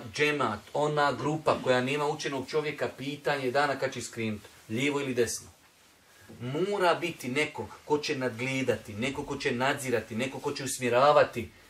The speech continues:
Dobro, ne možemo fizički, nema možda čovjek koji je završio fakultet ili ovo, ok, riješit ćemo. Hoćemo da imamo sastanak sa nekim dajom jednom mjesečno preko Skype-a, da nam dođe jednom u tri mjeseca,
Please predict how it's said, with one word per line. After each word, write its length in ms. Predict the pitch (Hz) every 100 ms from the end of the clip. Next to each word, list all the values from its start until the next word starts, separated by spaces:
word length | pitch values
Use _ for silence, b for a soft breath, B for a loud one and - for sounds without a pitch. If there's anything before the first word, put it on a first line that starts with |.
| b b b 131
Dobro, 200 | 135 127
ne 80 | 135
možemo 280 | 127 127
fizički, 560 | 117 147 147 139 - 123
nema 260 | 120 127 131
možda 240 | 127 120
čovjek 300 | - 147 127
koji 100 | 123
je 40 |
završio 300 | 127 139 127
fakultet 500 | 117 113 143 135 127
ili 80 | 127
ovo, 340 | 143 139 131 190
ok, 100 | - - B -
riješit 420 | 123 165 185 -
ćemo. 240 | 139 110 B B -
Hoćemo 300 | 170 151 151
da 60 |
imamo 240 | 160 156 139
sastanak 420 | 156 160 156 135
sa 160 | 131
nekim 360 | 123 147 143 127
dajom 400 | 135 151 151 - B 123
jednom 400 | 160 147 147 131
mjesečno 400 | 160 147 - 123
preko 240 | 117 -
Skype-a, 560 | - 135 156 156 110 B B -
da 80 | 147
nam 160 | 143
dođe 300 | 156 165 147
jednom 300 | 147 151 147
u 60 | 156
tri 200 | 139 135
mjeseca, 580 | 151 143 127 117 127